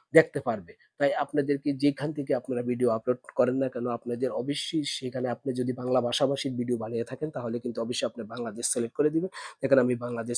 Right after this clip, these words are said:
সিলেক্ট করে দিলাম। এই সেটিংটি কিন্তু অনেকের ঠিক না থাকার কারণে হয়তো ভিডিও আপলোড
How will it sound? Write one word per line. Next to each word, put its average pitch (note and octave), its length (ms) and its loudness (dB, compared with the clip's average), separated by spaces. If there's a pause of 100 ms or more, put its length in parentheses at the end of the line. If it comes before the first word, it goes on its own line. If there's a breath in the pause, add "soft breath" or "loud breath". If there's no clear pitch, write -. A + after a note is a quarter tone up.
সিলেক্ট A#2+ 240 -4
করে A2 140 -2
দিলাম। G#2 220 -10 (340 loud breath)
এই D#4 60 12 (100)
সেটিংটি D3 460 2
কিন্তু C#3 280 -2 (140)
অনেকের C3+ 400 0
ঠিক C3+ 220 -6
না A#2+ 120 -4
থাকার B2 380 -2
কারণে B2 360 2
হয়তো B2+ 200 -4 (120)
ভিডিও B2+ 200 4
আপলোড A#2+ 260 0